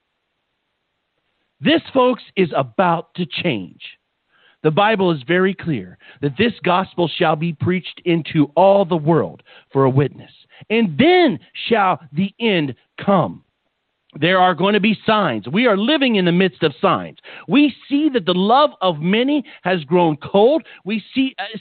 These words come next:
sign after, we've seen them in the heavens lately. We've seen them here on the earth. We've seen judgment starting in the house of the Lord. We see all these things going on. And, and, but the Bible is very specific that the gospel must go into all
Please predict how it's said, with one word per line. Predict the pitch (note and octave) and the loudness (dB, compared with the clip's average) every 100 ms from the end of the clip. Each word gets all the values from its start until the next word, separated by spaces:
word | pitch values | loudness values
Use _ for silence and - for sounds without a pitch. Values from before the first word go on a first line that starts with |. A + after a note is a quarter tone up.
| - | -2
sign | C#4 D#4+ D4 | 2 4 2
after, | G#3+ G3 | 0 -2
we've | G3 F#3+ | -2 -2
seen | C4 C#4 | 0 2
them | |
in | A#3 | 2
the | F#3 D3+ | 2 0
heavens | A#3+ D4+ C4+ F#3 | 0 0 0 0
lately. | F#3+ F3 C#3+ - - | -2 -2 -6 -10 -12
We've | F#3+ - | -10 -6
seen | C#4+ | -4
them | C#4 | 0
here | A#3+ | 0
on | A3 | 0
the | F#3 D#3+ | -2 0
earth. | C#4 G3+ | 0 0
We've | G#3 - | -4 -6
seen | A#3 F3+ | -6 -6
judgment | - G#3+ D4+ A3+ G3 - - - - | -2 0 0 -2 -4 -6 -20 -14 0
starting | A3+ C4 C4 | 2 2 2
in | A#3+ | 2
the | G3+ | 0
house | F#3+ C4 - | 0 0 0
of | A#3 | 0
the | G3 | 0
Lord. | A3+ C#4 | 2 2
We | G3+ A3+ - - | 2 -4 -6 0
see | D4+ | 2
all | B3+ B3+ | 2 0
these | A#3+ G#3 | 0 -6
things | A#3+ A3+ | -4 -2
going | E3+ A3 G#3+ | 2 2 2
on. | - C#4 C4+ G#3+ - - - | -2 -2 0 -2 -12 -20 -8
And, | A3+ B3 | -6 -4
and, | B3 G3+ | -2 0
but | B3 | 0
the | A3 | 0
Bible | E3+ C4 D#4+ C#4 | 0 0 0 -2
is | F#3+ | -2
very | A3+ | -4
specific | G3+ G3+ E3+ D#4+ D4 G#3 | -4 -8 -6 -4 -2 -2
that | G3+ | -2
the | F#3 D#3+ | -4 -4
gospel | - C#4 D4+ - F4 E4 | 0 2 0 -2 -2 0
must | A#3 G#3+ E3 C#3+ | 2 0 -2 -2
go | A3 A#3+ C#4+ A#3 | 2 4 4 0
into | A3+ E3+ G3 G#3+ | -6 -4 -6 -2
all | G3 G#3 G#3+ | 2 4 4